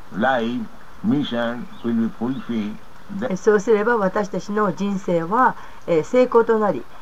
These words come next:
Speaker 2: えー、人生の、おー、目的、えー、使命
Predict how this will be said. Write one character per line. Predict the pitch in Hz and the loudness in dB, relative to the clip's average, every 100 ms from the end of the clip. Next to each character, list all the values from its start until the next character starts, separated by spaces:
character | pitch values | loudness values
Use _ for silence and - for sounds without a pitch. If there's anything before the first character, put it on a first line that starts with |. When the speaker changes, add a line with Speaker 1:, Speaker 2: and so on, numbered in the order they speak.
| - - | -14 -8
Speaker 2:
え | 151 | -6
ー、 | 139 | -4
人 | 180 180 | 0 0
生 | - 175 175 | 0 -2 0
の、 | 220 240 | 2 2
お | - 180 175 160 156 120 120 | 2 2 2 2 0 -2 -2
ー、 | |
目 | 147 - | -2 -2
的、 | - 202 214 175 - - - - - - - | 0 0 0 -6 -8 -14 -14 -14 -14 -12 -6
え | 185 | -4
ー、 | 175 | -4
使 | - - | -2 2
命 | 220 190 | 4 4